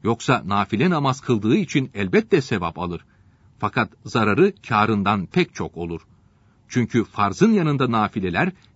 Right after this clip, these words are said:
denizde damla bile değildir. Yukarıdaki bilgiler itikadı düzgün olan,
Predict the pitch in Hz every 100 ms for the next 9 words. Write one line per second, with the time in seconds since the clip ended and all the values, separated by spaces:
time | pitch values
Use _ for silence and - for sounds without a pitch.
0 | - 110 107 92 110 - 101 92 139 101
1 | 80 73 90 82 82 82 - _ _ _
2 | _ _ _ _ _ _ _ _ _ _
3 | 160 180 240 247 233 285 226 110 90 123
4 | - _ 156 175 202 196 196 208 139 131
5 | 202 156 87 76